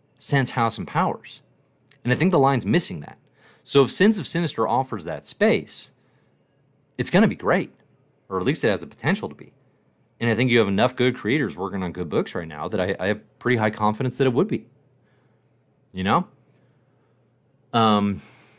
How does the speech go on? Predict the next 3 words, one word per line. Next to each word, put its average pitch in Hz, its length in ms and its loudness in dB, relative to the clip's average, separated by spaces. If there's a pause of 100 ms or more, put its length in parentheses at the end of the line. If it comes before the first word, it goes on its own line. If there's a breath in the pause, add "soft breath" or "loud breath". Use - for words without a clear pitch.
(720 soft breath)
yeah. 139 240 4 (1500 soft breath)
All 131 120 2
right. 117 160 -2